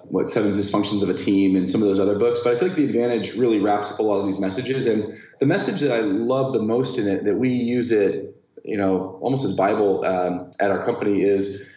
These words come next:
that companies that stand the test of time aren't just smart with the right strategy. They're all also healthy.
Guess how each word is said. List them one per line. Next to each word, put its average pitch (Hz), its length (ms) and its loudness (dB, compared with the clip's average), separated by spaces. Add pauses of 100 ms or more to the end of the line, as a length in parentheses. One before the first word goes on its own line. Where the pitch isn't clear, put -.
(220)
that - 540 -2 (260)
companies 185 300 0
that - 100 -2
stand 131 300 0
the 143 120 0
test 117 220 -2
of 101 160 -4
time 117 540 -4
aren't 131 340 0
just 113 340 -2
smart 110 320 0
with 101 120 -4
the 104 80 2
right 98 200 0
strategy. 110 460 0
They're 113 220 2
all - 240 -2
also 107 320 0
healthy. 101 500 0